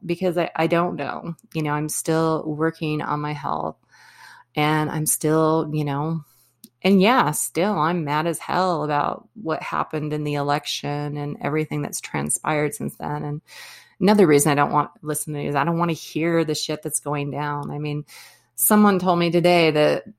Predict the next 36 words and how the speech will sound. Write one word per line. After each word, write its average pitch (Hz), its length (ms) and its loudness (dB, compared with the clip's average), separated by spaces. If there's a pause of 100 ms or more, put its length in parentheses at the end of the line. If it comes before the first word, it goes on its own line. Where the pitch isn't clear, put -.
(220)
some 160 220 -4
hackers, 156 920 -2 (600)
I 127 80 -4
guess 151 480 -2 (560)
they 147 340 -2 (180)
took - 200 -8
a, 147 100 -2 (340)
took 180 160 -6
over 156 200 0
a - 60 -4
pipeline 156 680 -2
in 139 100 -4
the - 200 -8
East. 185 560 -2 (760)
And 196 80 2
I'm 208 100 4
just 196 180 0
like, - 600 0 (140)
in 165 140 -2
the 160 60 0
United 151 300 0
States. - 720 0
And 165 100 -2
I'm 165 140 -2
just - 400 -6
like, 151 280 -4 (300)
"Oh, 220 140 2
well," 151 400 0
<laughs> - 60 -20
you 196 160 6
know, - 960 -8 (520)
sounds 254 440 4
cruel, 226 480 2
cold, 202 300 -2
and 180 120 -6
callous, 226 640 -2